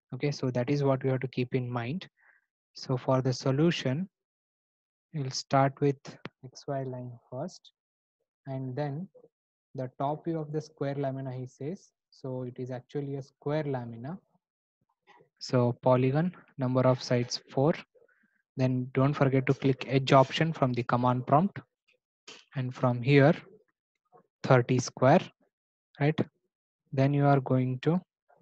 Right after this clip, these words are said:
mark the front view. So that is the front view. So let us name it quickly.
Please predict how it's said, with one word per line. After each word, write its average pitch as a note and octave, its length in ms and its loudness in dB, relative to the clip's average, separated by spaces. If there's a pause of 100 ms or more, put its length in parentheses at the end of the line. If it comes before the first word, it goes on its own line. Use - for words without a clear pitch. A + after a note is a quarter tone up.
(600)
mark B2+ 260 -6 (120)
the E3 140 -8 (640)
front B2 360 -4
view. C#3+ 220 -6 (1900)
So - 140 -16
that A#2+ 180 -10
is B2 120 -10
the B2 180 -10
front A#2+ 280 -10
view. C#3 200 -8 (920)
So B2 400 -12
let B2+ 160 -8
us C3 200 -10
name C#3 260 -4
it C3 140 -8
quickly. F3+ 440 -6